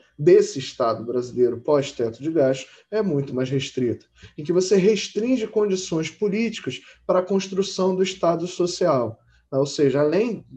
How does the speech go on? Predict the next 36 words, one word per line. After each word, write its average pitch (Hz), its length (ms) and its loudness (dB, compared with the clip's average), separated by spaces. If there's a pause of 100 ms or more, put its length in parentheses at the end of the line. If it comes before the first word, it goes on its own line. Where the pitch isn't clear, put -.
(100)
do 165 120 -12
teto 175 260 2
de 175 60 -6
gastos 180 260 2
também 202 240 4
é 214 60 4
um 170 80 0
bom 143 160 4
exemplo, 135 360 -2
de - 80 -12
certa 131 280 -6
forma, 185 380 0
porque 180 300 -2 (280)
quando 233 200 2
você 214 240 4
limita 180 400 2
o 156 40 -10
gasto 147 360 0
público, 214 360 -6
você 220 160 2
limita 269 300 -2
o - 20 -20
quanto 247 200 -6
você 208 120 -2
pode 151 260 0
investir 135 380 -2
em 131 40 0
educação, 123 640 -6 (280)
quando 139 200 -2
você 135 200 -4
pode 123 240 -2
investir 120 420 -6
em 123 40 -8
saúde, 123 600 0 (320)
né? 123 160 -12 (260)
E 277 300 0